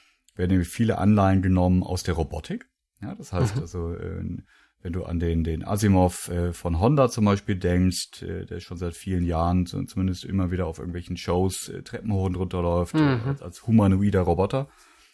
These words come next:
Speaker 1: ähm, mit, mit ähnlicher Technologie, die der nutzt zum Laufen, werden dann eben auch, ähm, ja, so, so Bein-, Beinschienen für Menschen gebaut. So. Und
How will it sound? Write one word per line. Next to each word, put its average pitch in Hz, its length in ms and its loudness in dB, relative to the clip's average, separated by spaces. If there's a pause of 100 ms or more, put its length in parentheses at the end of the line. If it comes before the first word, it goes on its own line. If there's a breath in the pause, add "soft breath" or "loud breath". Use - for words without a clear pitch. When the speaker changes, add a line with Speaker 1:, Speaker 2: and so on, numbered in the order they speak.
(140 soft breath)
Speaker 1:
ähm, 101 360 4 (260 soft breath)
mit, 101 180 0
mit 101 160 0
ähnlicher 110 460 6
Technologie, 107 760 2
die 107 220 0
der 101 300 4
nutzt 110 380 2
zum 101 180 0
Laufen, 104 520 2
werden 101 180 2
dann 95 100 2
eben 98 240 -2
auch, 95 500 -6
ähm, 92 480 -6
ja, 80 260 -6
so, 95 200 -12
so 95 160 -6
Bein-, 90 480 4
Beinschienen 95 560 4
für 90 120 0
Menschen 76 360 -2
gebaut. - 200 -20 (800)
So. - 140 -20 (1120)
Und 107 440 4